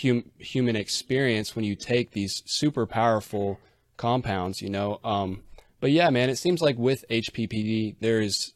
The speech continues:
certain things that, f-, you know, m-,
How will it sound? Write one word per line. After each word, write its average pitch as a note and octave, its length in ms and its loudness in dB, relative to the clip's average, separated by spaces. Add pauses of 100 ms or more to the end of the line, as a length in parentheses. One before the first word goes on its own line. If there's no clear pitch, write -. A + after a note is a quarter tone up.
(160)
certain C#3 680 0
things G2+ 920 -2 (300)
that, G#2 600 -2 (500)
f-, - 340 -12 (180)
you A2 140 0
know, F#2+ 220 -4 (240)
m-, A2 360 -2